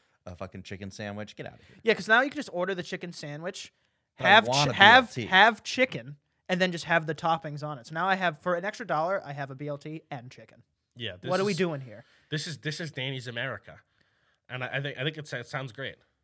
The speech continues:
Speaker 2: Danny's America. Vote for, vote for
Speaker 3: Vote for Danny.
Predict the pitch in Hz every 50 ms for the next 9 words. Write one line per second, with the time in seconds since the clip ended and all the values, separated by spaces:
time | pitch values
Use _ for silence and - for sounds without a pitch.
0 | _ _ _ _ _ _ _ _ _ _ _ _ _ _ _ - 180 185 202 208
1 | 202 196 165 147 143 135 131 - 131 120 127 131 _ _ _ _ _ _ _ _
2 | _ _ _ _ _ _ _ _ _ _ _ _ _ _ _ _ _ _ _ _
3 | _ _ 180 165 170 170 170 - 175 - - 151 175 180 175 - - 180 170 165
4 | 160 156 156 151 151 147 - _ _ _ _ _ - 120 117 113 - 117 104 104
5 | 104 101 92